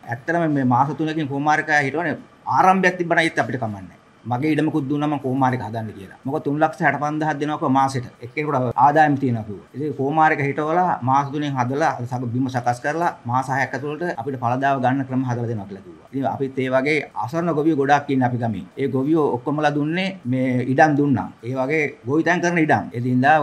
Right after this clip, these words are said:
ගොවිතැන් කරන ඉඩම් ටික ඒ ගො-, ගො-, ගොවියෝ දුන්නා. මේ, මේ සාම්බුගල මහත්තයා කියපු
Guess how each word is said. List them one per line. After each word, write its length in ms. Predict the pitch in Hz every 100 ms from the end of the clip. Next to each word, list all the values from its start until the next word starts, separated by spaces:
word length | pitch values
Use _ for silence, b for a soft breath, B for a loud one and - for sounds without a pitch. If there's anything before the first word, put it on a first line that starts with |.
| 127
ගොවිතැන් 300 | 120 131 127
කරන 140 | 123 120
ඉඩම් 240 | 120 127
ටික 160 | 127 147 185 -
ඒ 180 | 113 127 123 113 -
ගො-, 120 | 113
ගො-, 160 | 117 110
ගොවියෝ 340 | 127 147 147
දුන්නා. 320 | 147 147 85 - b b
මේ, 180 | 120
මේ 600 | 123 117 117 113 110 104 101 -
සාම්බුගල 360 | - 127 131 131
මහත්තයා 380 | 127 127 127 131
කියපු 260 | 135 156